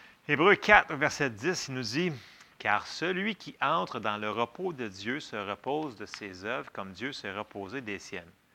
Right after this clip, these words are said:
Efforçons-nous donc d'entrer dans ce repos afin que personne ne tombe en donnant le même exemple de désobéissance. » C'est sûr qu'il fait référence à Israël qui n'ont pas voulu entrer dans la terre promise. Ils ont désobéi,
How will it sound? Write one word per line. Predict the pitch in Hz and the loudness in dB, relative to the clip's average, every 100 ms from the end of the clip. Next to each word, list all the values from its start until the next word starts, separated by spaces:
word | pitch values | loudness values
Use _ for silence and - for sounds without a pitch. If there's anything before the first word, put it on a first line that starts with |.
| - - - _ _ 151 | -20 -20 -20 _ _ 4
Efforçons-nous | 196 196 - 214 202 - - - 208 208 160 165 | 4 4 2 6 6 4 -4 0 2 2 -2 -4
donc | 160 113 139 156 123 | -2 2 4 4 2
d'entrer | 120 117 110 147 | 0 0 0 -2
dans | 143 113 | 0 -2
ce | - | -2
repos | 120 104 104 139 - | -6 -4 -4 -4 -2
afin | 113 104 123 | -4 -4 -6
que | 127 | -8
personne | 104 104 - 135 123 | -6 -6 -6 -8 -8
ne | 95 | -8
tombe | 117 123 - - | -4 -4 -6 -8
en | 98 | -8
donnant | 95 98 110 | -6 -6 -4
le | 127 98 | -4 -6
même | 98 113 | -8 -8
exemple | 104 90 120 123 | -10 -6 -6 -6
de | 95 | -10
désobéissance. » | 92 107 104 98 92 - 110 127 | -8 -6 -6 -8 -8 -6 -6 -8
C'est | 104 | -8
sûr | 131 | -6
qu'il | - | -6
fait | - | -4
référence | 107 101 101 90 113 - | -4 -4 -4 -2 -4 -4
à | 95 107 - - | -6 -6 -12 -14
Israël | 117 107 92 95 120 120 | -8 -4 -2 0 0 -2
qui | |
n'ont | 101 | -6
pas | - 147 | -4 -2
voulu | 110 110 123 - | -2 -4 -4 -2
entrer | 104 98 - 127 120 - - - | -2 -2 2 0 0 -8 -18 -6
dans | 95 | -2
la | 92 | 0
terre | 107 101 | 0 0
promise. | - 101 110 147 135 | 0 -4 -4 -8 -6
Ils | |
ont | 98 | -6
désobéi, | 98 123 127 110 107 180 | -4 -2 -2 -2 -2 -4